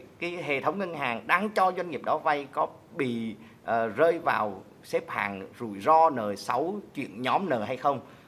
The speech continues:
Ở Việt Nam gần như chúng ta nói hẳn là không. Cho nên có thể doanh nghiệp phát hành không trả được nợ của trái chủ đúng hàng, nhưng trả nợ đúng hàng cho hệ thống ngân hàng thì doanh nghiệp đó vẫn là một doanh nghiệp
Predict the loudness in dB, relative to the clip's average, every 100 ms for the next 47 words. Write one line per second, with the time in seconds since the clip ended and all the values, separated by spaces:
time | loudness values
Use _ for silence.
0 | -20 -8 -8 -6 -6 -4 -4 -2 -2 0
1 | 0 0 -4 -10 -10 -6 -4 -2 -2 -2
2 | -4 -6 -20 -14 -8 -6 -2 -2 -2 -20
3 | -20 -20 -2 2 4 2 2 4 4 4
4 | 0 0 -2 2 0 2 -2 0 -2 -2
5 | -8 -4 -2 0 -2 -6 0 2 2 0
6 | -2 -4 -4 -4 -6 0 2 2 0 -2
7 | -6 -4 -4 -4 -4 -4 -2 -6 -8 -20
8 | -20 0 2 2 2 0 -2 -8 -16 -18
9 | -4 -2 -2 0 0 0 2 2 2 -2
10 | 2 4 6 2 0 0 -2 -2 -6 -6
11 | -6 -2 -2 -2 -6 -14 -10 0 2 4
12 | 6 6 6 4 4 -2 -4 -2 -2 0
13 | 2 2 -2 -8 -6 -6 -4